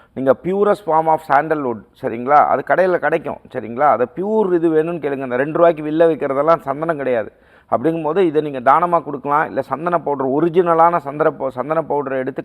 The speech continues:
கரைச்சு சிவனுக்கு கொடுக்கலாம், இல்ல பசும்பால் கொடுக்கலாம். இந்த மாதிரி எளிமையான விஷயங்களை கொடுத்துட்டு வாங்க, அதை பண்ணிட்டு வாங்க. அதே மாதிரி வெள்ளிக்கிழமைகள்ல வந்து லக்ஷ்மி குபேரர் வழிபாடு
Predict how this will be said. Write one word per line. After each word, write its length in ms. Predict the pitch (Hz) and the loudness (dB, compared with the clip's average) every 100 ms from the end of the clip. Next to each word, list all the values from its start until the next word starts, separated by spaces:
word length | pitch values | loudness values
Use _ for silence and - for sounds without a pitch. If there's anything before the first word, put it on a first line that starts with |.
| 139 | 2
கரைச்சு 340 | 135 147 156 - | 2 0 -10 -10
சிவனுக்கு 360 | 143 151 143 | -6 -6 -6
கொடுக்கலாம், 420 | 123 135 131 147 147 _ - _ | -8 -6 0 -2 -2 _ -20 _
இல்ல 160 | 131 139 | 0 4
பசும்பால் 520 | 151 180 196 185 160 | 4 4 6 6 6
கொடுக்கலாம். 500 | 147 143 139 143 147 - | -2 -6 2 2 0 -4
இந்த 180 | 147 | -4
மாதிரி 260 | 147 170 160 | 2 2 2
எளிமையான 540 | 147 175 185 180 190 | 0 0 0 0 0
விஷயங்களை 580 | 175 156 - 156 147 143 | 0 -6 -6 -6 0 2
கொடுத்துட்டு 580 | 131 120 - 156 156 156 151 | 4 2 -2 -8 -8 -2 0
வாங்க, 300 | 135 139 160 - - _ | 2 0 -4 -6 -20 _
அதை 200 | - 131 | 4 4
பண்ணிட்டு 320 | 135 165 175 | 4 0 -2
வாங்க. 220 | 156 143 160 | -2 2 2
அதே 120 | 147 | 2
மாதிரி 220 | 165 147 | -2 -2
வெள்ளிக்கிழமைகள்ல 880 | 151 202 - 185 175 165 151 143 143 | -2 -2 -2 0 2 2 -2 0 0
வந்து 460 | 139 156 196 147 147 147 | 0 0 0 0 0 -2
லக்ஷ்மி 320 | - 202 208 | -2 -8 -4
குபேரர் 480 | 185 175 175 165 147 | 0 2 4 4 4
வழிபாடு 480 | 143 151 160 151 | 0 4 6 4